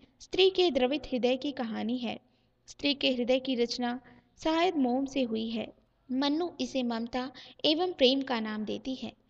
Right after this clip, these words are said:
परंतु नारी की कुछ कमजोरियां भी हैं कि पुरुष उसे बार बार छलता है। पुरुष अपनी यायावरी प्रवृत्ति नहीं छोड़ सकता। स्त्री अपनी परंपरागत संस्कारिता,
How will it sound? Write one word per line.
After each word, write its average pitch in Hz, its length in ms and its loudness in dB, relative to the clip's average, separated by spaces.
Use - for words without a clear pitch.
परंतु 339 380 4
नारी 285 360 2
की 311 140 -2
कुछ 285 220 -4
कमजोरियां 247 640 0
भी 277 180 -2
हैं 247 240 -6
कि 294 100 0
पुरुष 302 380 -2
उसे 247 220 -2
बार 233 300 -2
बार 262 180 0
छलता 247 380 -6
है। 254 400 -4
पुरुष 311 280 0
अपनी 240 340 0
यायावरी 240 520 2
प्रवृत्ति 226 460 -2
नहीं 240 280 -2
छोड़ 220 220 -6
सकता। - 380 -14
स्त्री 269 420 -2
अपनी 233 260 -4
परंपरागत 277 760 -2
संस्कारिता, 233 800 -2